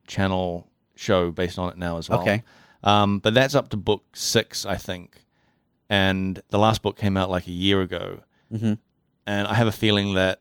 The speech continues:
Speaker 1: I remember, like, the main beats, but I have a feeling I'll jump in there and be like,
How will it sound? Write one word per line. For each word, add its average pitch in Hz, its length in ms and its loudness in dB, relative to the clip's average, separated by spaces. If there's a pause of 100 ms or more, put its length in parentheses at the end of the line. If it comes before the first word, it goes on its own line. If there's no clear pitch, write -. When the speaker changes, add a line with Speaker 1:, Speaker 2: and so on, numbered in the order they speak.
(100)
Speaker 1:
I 127 60 6
remember, 170 380 6
like, 131 200 6
the 107 60 2
main 127 340 4
beats, 160 500 0 (220)
but 123 100 4
I - 20 8
have 151 100 8
a 135 40 4
feeling 143 320 6
I'll 110 160 4
jump 110 240 2
in 110 100 4
there 107 140 4
and 98 80 0
be 101 100 4
like, 92 260 4